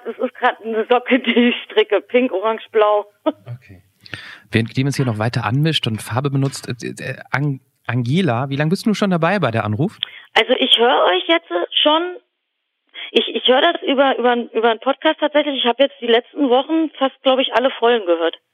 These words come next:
Speaker 3: Oh, aber, äh, neu eingestiegen quasi, wenn du sagst,
Speaker 1: Ja.
Speaker 3: die letzten Wochen.
Speaker 1: Ja, neu eingestiegen, genau.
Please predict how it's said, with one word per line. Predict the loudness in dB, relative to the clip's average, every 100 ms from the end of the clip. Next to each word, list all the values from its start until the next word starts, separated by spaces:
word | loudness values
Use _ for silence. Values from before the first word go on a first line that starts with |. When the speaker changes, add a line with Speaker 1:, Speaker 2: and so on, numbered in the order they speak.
| _ -2
Speaker 3:
Oh, | 0 0
aber, | -4 -6
äh, | -8 -12 -10 -6
neu | -2 0 0
eingestiegen | 0 0 -2 -4 -4 -4
quasi, | -4 -4 -4
wenn | -4
du | -2
sagst, | 2 2
Speaker 1:
Ja. | 4
Speaker 3:
die |
letzten | 0 -2 -4
Wochen. | -6 -8 -8 -12 _
Speaker 1:
Ja, | 2 4 2 2
neu | 2
eingestiegen, | 2 2 0 -4 -8 -6
genau. | -2 0 0